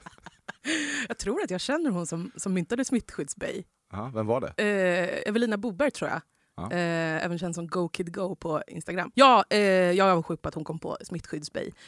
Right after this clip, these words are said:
Speaker 1: Men jag vet inte vem den här Simon Häggström är.
Speaker 2: Du gör inte det?
Speaker 1: Nej. Men det finns, eh, det finns, eh, tendenser i mig, märker jag redan nu i den här intervjun, som är att jag,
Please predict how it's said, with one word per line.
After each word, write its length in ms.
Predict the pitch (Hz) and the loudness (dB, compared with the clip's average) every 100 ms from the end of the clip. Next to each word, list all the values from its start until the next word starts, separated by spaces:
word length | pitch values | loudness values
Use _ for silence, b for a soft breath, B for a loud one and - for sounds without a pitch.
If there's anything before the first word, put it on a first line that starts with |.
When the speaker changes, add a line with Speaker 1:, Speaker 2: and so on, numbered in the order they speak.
| B | B
Speaker 1:
Men 60 | |
jag 40 | 240 | 2
vet 100 | 302 | 4
inte 140 | 254 | 4
vem 100 | 240 | 4
den 120 | 254 | 4
här 60 | 233 | 4
Simon 280 | - 233 220 | 2 0 0
Häggström 440 | 233 185 - - | 0 -4 -6 -6
är. 120 | - - _ - | -6 -8 _ 0
Speaker 2:
Du 120 | 113 | 4
gör 100 | 143 | 4
inte 140 | 160 73 | 4 -4
det? 100 | - | 0
Speaker 1:
Nej. 320 | 214 208 254 - b b b b b | 2 4 2 -6 b b b b b
Men 160 | 262 | 6
det 80 | 269 | 6
finns, 400 | 302 392 381 - | 4 4 2 0
eh, 140 | - 247 | -4 -4
det 100 | 240 | -4
finns, 400 | 339 311 - - | 0 0 0 0
eh, 260 | 233 226 208 B B | 2 2 -2 B B
tendenser 460 | - 254 285 285 226 | 0 2 4 2 2
i 80 | 170 | 0
mig, 100 | 170 | 0
märker 340 | 185 202 180 | -2 -2 0
jag 80 | 175 | 0
redan 320 | 202 180 196 | 0 -2 0
nu 60 | 247 | 0
i 160 | 156 | 0
den 120 | 156 | -4
här 60 | 156 | -4
intervjun, 440 | 151 185 190 - - b b | -4 0 0 -2 -10 b b
som 160 | - 190 | -4 -2
är 100 | 165 | -2
att 100 | - | 0
jag, 240 | 170 156 | 0 0